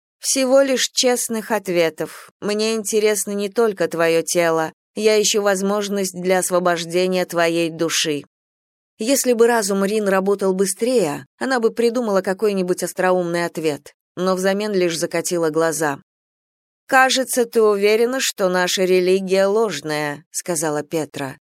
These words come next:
"Я знаю, что она ложная". Лауданум развязал Рин язык, и она выплескивала все, что приходило в голову.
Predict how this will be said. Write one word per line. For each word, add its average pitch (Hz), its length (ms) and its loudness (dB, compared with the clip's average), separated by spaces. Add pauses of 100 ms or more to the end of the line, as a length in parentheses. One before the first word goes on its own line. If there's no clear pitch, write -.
(480)
"Я 240 240 0
знаю, 170 300 -2
что 160 200 -4
она 160 240 -2
ложная". 147 640 -2 (280)
Лауданум 185 600 2
развязал 175 540 0
Рин 170 220 0
язык, 170 520 -2 (200)
и 202 80 -2
она 202 300 2
выплескивала 185 760 0
все, 190 220 -2
что 180 180 -6
приходило 165 560 -2
в 156 80 -8
голову. 147 600 -2